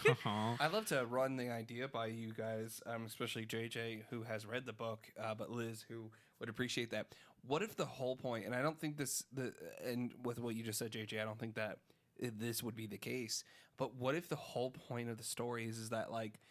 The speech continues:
Speaker 3: the Bene Gesserit, like, are like, it ha-, it's like, "We're trying to make the one, we're trying to make the one,"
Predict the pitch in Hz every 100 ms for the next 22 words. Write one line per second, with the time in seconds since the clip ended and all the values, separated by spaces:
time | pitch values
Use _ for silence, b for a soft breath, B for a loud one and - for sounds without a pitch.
0 | b b _ 120 113 107 107 120 123 117
1 | 110 117 113 - - 143 139 120 113 b
2 | b b - - 127 110 110 - - 123
3 | 127 127 139 117 117 107 - 135 131 127
4 | 139 127 123 117 117 117 117 113 113 120
5 | 120 110 123 120 117